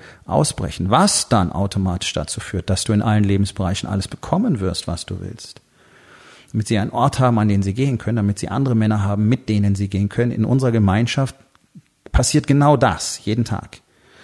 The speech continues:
Darum gibt es die Rising King Academy. Denn jeder Mann ist bereits ab Geburt ein König. Bloß du musst dieses Recht für dich einfordern.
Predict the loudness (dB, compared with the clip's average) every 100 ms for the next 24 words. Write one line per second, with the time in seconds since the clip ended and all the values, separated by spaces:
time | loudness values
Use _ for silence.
0 | -20 0 4 4 4 0 -4 -2 -2 -2
1 | -6 -8 -10 -12 -12 -14 -14 -18 -20 -12
2 | -4 0 2 4 4 4 2 -2 -4 -2
3 | 0 2 0 -2 -4 -4 -2 0 0 0
4 | -4 -4 -4 -4 -2 -2 2 2 2 0
5 | 0 0 0 -2 -4 -8 -6 0 0 0
6 | -4 -8 -10